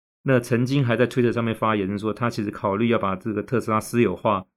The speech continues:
下市哦，以及避免这，这些投资人天天追着他问到底什么时候这个会赚钱。那二零一八年这个事情其实也造-，也造成一个很大的一个风波，因为他其实等于是一个不当的发言，最后还被这个美国证管会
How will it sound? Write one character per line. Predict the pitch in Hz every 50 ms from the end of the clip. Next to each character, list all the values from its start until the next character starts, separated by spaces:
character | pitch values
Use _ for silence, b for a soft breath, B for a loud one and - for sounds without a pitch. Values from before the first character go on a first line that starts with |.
| _ _ -
下 | - - 123 107
市 | 104 - - 117 107 101
哦， | 95 104
以 | 104 101
及 | 101 120
避 | 120 - 143 131 113
免 | 107 101 95
这， | 95 117
这 | 113 110 - _ 127 120
些 | 117 123 113 117 - - _
投 | - 120 107
资 | 107 120
人 | 117 110
天 | 110 - 123 117
天 | 113 113
追 | - 123 110
着 | 110 107
他 | 107 113 110
问 | 110 117 117 107
到 | 107 117 107
底 | 98
什 | 92 101 95
么 | 95
时 | 92 95
候 | 113 107
这 | 101 107
个 | 104 101 98
会 | 95 120 107
赚 | 95 113 107 101
钱。 | 95 - 110 113 117 120 - _ _ _ _ _ _ _
那 | - 143
二 | - 170
零 | 156 147
一 | 147
八 | 143 156 156
年 | 147 135
这 | 127 143
个 | 143 139
事 | 139 156 135
情 | 123 120
其 | - 117
实 | 113
也 | 113 107 110 -
造-， | - 147 147 143 -
也 | 147 123
造 | 120 165 147 135
成 | 135 135 113 113
一 | 110
个 | 120 113 113
很 | 107 107 104 104 -
大 | 139 131 123
的 | 117 113
一 | 113
个 | 107 110
风 | 107 - 117 117 117
波， | 110 117 117 117 123
因 | 135
为 | 131
他 | 117 127 131 127
其 | 127 - - 120 104
实 | 110
等 | 101 107 104 107
于 |
是 | 104 - 127
一 |
个 | 113
不 | 104 107
当 | 107 120 117 107
的 | 107
发 | 104 - 117 107 107
言， | 101 95 92 90 92 - _ _ _ _ _
最 | - 139 127
后 |
还 | 110 113 110
被 | - 131 120 110
这 | 101 117
个 | 110 104
美 | 101 101
国 | 98 101 101
证 | - 135 117
管 | 107 104 98 95
会 | 92 120 113